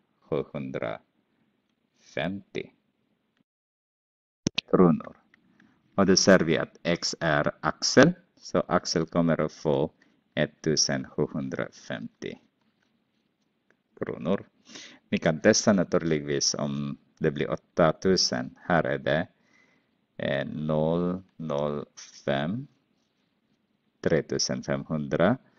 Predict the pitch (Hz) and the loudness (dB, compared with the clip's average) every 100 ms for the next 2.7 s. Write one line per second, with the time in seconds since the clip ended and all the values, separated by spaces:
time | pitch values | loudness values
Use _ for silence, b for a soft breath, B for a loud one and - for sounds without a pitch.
0 | b b b - 82 85 80 - 73 71 | b b b -10 -6 -2 -2 0 -4 -2
1 | 71 76 104 - _ _ - - 82 - | 0 0 -2 -12 _ _ -14 -2 -2 -2
2 | - 80 69 - 67 67 | -2 -2 -2 -2 -4 -4